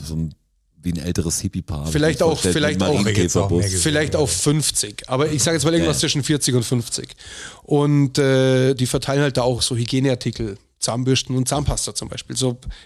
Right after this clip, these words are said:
Speaker 2: Deodorant, weißt du, einfach so,
Speaker 3: Ja.
Speaker 2: so banale Sachen, wo halt einfach jetzt ein Obdachloser wahrscheinlich kein Euro übrig hat.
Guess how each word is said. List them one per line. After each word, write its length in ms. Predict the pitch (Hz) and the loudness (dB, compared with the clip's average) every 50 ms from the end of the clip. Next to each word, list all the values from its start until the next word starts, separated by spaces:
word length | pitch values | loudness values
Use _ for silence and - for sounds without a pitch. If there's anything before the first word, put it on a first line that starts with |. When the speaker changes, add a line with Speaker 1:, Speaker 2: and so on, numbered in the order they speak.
| _ - - - _ _ _ - | _ -20 -20 -20 _ _ _ 0
Speaker 2:
Deodorant, 500 | 139 139 131 135 120 120 123 135 135 120 | 0 2 2 0 0 0 0 0 0 2
weißt 160 | 123 131 - - | 2 0 0 0
du, 60 | 143 | 0
einfach 180 | 143 127 139 | 0 0 0
so, 340 | 127 - - 139 131 127 117 - | 0 2 2 2 2 2 0 -2
Speaker 3:
Ja. 180 | 120 110 101 98 - _ _ _ _ _ _ _ _ _ _ _ | -4 -6 -6 -8 -10 _ _ _ _ _ _ _ _ _ _ _
Speaker 2:
so 300 | - - - 135 123 117 | -4 0 2 2 2 2
banale 500 | 110 135 127 123 123 131 143 160 165 143 | 2 0 0 2 2 2 2 2 2 2
Sachen, 520 | - - 131 131 - - 185 185 185 165 - - - - _ _ _ | 2 0 0 -2 -2 -2 -2 -2 -2 -4 -6 -10 -18 -20 _ _ _
wo 240 | - 127 135 135 127 | -4 0 2 2 2
halt 180 | 131 131 131 | 2 0 0
einfach 280 | 127 135 139 135 139 135 | 0 0 0 2 2 2
jetzt 180 | 131 123 - | 2 0 0
ein 60 | 139 123 | -2 -4
Obdachloser 720 | 131 - - 147 131 127 135 143 143 139 147 143 139 139 | -4 -2 -2 0 2 2 2 2 2 2 2 2 2 0
wahrscheinlich 420 | 139 127 139 139 139 135 123 - | 0 -2 0 0 0 -2 -4 -6
kein 220 | - - 156 160 147 | -4 -2 -2 -2 -2
Euro 260 | 113 117 117 113 113 | -2 -4 -6 -6 -6
übrig 320 | 113 - - 110 104 - | -8 -8 -10 -14 -14 -14
hat. 220 | 110 110 - - | -14 -16 -16 -18